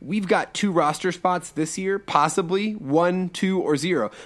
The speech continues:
We might get nobody this summer and just wait till next summer. We might sign both our guys this summer. We might sign one this summer and then get one next summer." But basically, within the next two years, they are going to be signing two big free agents. That's the goal.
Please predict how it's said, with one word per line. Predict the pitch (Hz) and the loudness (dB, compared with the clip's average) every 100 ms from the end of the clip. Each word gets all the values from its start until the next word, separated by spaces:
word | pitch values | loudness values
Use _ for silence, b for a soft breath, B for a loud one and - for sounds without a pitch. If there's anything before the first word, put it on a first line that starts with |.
| B | B
We | 151 233 | 0 2
might | 233 156 | 0 0
get | 151 170 | -2 0
nobody | 160 196 196 170 | 2 2 2 0
this | 143 139 | -2 0
summer | 151 123 | 0 0
and | 117 | 0
just | 120 123 | 0 0
wait | 151 147 | 0 2
till | 147 | 0
next | 175 - | 0 0
summer. | 127 98 - | -2 -4 -8
We | 117 | 0
might | 156 165 156 | 2 2 4
sign | 175 170 | 2 4
both | 147 180 180 | 4 4 2
our | |
guys | 175 180 175 | 2 2 2
this | 220 - | 0 -2
summer. | 120 101 | -4 -4
We | 117 170 | -2 2
might | 220 214 170 | 4 2 0
sign | 208 202 190 B | 0 2 0 B
one | B 135 214 240 | B 2 2 2
this | 180 160 | 0 0
summer | 151 139 165 185 | 0 2 0 0
and | 151 160 | 0 2
then | 165 | 2
get | 156 165 151 | 2 2 2
one | 180 170 | 2 2
next | 180 202 | -2 -2
summer." | - 123 95 | -4 -4 -4
But | 110 156 | -2 -2
basically, | 202 233 233 202 190 | 0 -2 -2 -2 -2
within | 170 165 175 | -2 -2 0
the | 156 | 0
next | 151 185 - - | 0 -2 -4 -6
two | - 254 | -2 -2
years, | 185 208 160 123 107 B B B _ | -2 -2 0 -2 -4 B B B _
they | - 175 202 | -6 -2 0
are | 190 | 2
going | 196 185 | 2 2
to | |
be | 170 | 0
signing | 165 180 160 139 | 0 2 2 0
two | - 196 | 0 -2
big | 147 156 - | 2 0 0
free | - 139 | 0 0
agents. | 120 101 82 - | 0 -2 -8 -2
That's | 160 160 | -2 -2
the | - 147 | -2 -2
goal. | 123 85 69 | 0 -4 -8